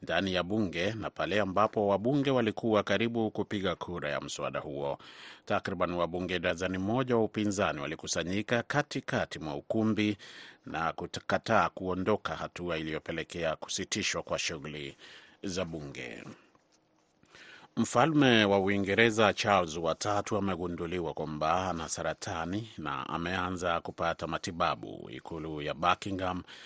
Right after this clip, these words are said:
ilisema Jumatatu, bila kutoa maelezo zaidi kuhusu aina ya saratani aliyonayo. Baada ya chini ya miezi kumi na minane ya utawala wake, Mfalme Charles mwenye umri wa miaka sabini na tano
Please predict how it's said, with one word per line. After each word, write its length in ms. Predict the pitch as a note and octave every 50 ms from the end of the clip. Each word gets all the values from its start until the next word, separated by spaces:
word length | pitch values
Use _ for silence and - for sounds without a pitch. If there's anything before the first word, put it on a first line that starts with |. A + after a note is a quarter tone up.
| - - - -
ilisema 460 | G#2 G2+ F2+ - G2 F2+ E2 E2 D#2+
Jumatatu, 680 | D#2+ E2 D2+ D#2+ D#2 D#2 D#2 - - G#2+ G#2 - G#2+ F#2
bila 220 | E2 B2 C3+ B2
kutoa 300 | - B2+ - - A2+ G#2+
maelezo 460 | G#2+ G#2 G2+ G2+ G2 G#2+ G#2 F#2+ G#2
zaidi 380 | G2+ G2 A2 A2 A2 F2+ D2 C#2+
kuhusu 580 | - - D#2 C#2+ F2 F2 - - - D#2+ D#2 - -
aina 280 | - F2 F#2 G2 G#2
ya 120 | F#2+ F#2 E2+
saratani 640 | - - E2+ F2 E2+ - - G#2+ F2+ D#2+ D2+ C#2+ C#2
aliyonayo. 720 | C#2 C#2 C#2+ C#2+ C#2 C2+ C#2+ C#2 C#2+ C#2 C2 B1+ A#1+ B1 - - - - - - - - - - -
Baada 300 | G#2+ G#2+ A2 A2 A2 A2
ya 160 | G#2+ G#2+ G2
chini 300 | - - A2 G#2 G#2 G2
ya 100 | G2 F#2
miezi 440 | F#2 F#2 F#2 F#2+ F#2 F2+ E2 F2+ F2+
kumi 300 | - A2+ G#2+ G2+ G2+ F2+
na 120 | F2 E2+
minane 420 | E2+ E2+ F2+ G2+ G2+ G#2 G#2 G#2 G2
ya 80 | F2+
utawala 400 | F2 E2 - E2+ D#2+ D2+ C#2 C2+
wake, 420 | C#2 D2+ E2+ F2+ F2+ - G2 G2 F2+
Mfalme 460 | E2+ - - F2 D#2+ D2+ D2+ C2+ C2
Charles 500 | - - G2 F2+ F#2 F#2+ G2+ A2 A2+ A#2
mwenye 320 | A#2 A2+ G#2 E2+ D2+ C#2+
umri 240 | D#2 F#2 G2 - F#2+
wa 80 | F#2 F2
miaka 260 | F#2+ G2+ G#2+ - G2+
sabini 400 | - - F#2 F#2 F#2+ G2 G2 G2
na 140 | G2 G2 -
tano 560 | - - B2 A#2 A2 G#2 F#2+ D#2+ D2+ D2